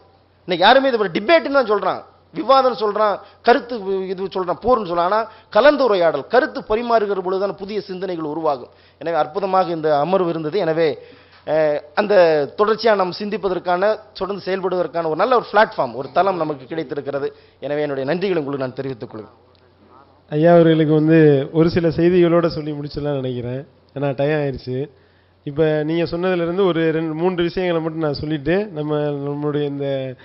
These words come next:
Speaker 2: ஆரோக்கியமான ஒரு இதை வந்து, அஹ், முடி-, இது பண்ணிக்கலாம். அதாவது வந்து ஒரு சந்தேகத்தை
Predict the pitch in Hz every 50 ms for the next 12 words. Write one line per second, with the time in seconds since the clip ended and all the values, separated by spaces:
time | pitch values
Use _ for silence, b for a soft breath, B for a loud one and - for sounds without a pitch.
0 | b b b b b 160 180 196 190 165 180 185 175 175 180 180 180 170 165 160
1 | 156 156 156 151 147 156 156 151 147 143 143 156 180 202 220 - - - _ _
2 | _ _ _ _ _ _ _ _ _ _ _ 165 156 156 156 151 151 147 147 147
3 | 143 147 - 185 160 160 165 160 156 151 151 151 156 147 147 143 131 131 123 120
4 | 127 139 156 170 170 - b b b b b b b b b b - 165 156 165
5 | 170 175 175 170 165 165 165 175 185 185 180 175 170 165 160 156 151 143 139 139
6 | 139 143 143 160 - _ _ _ _ _ _ _ _ _ _ _ _ _ _ _
7 | _ _ - 165 165 165 175 170 - 180 180 190 214 214 208 202 180 170 196 196
8 | 190 185 175 170 -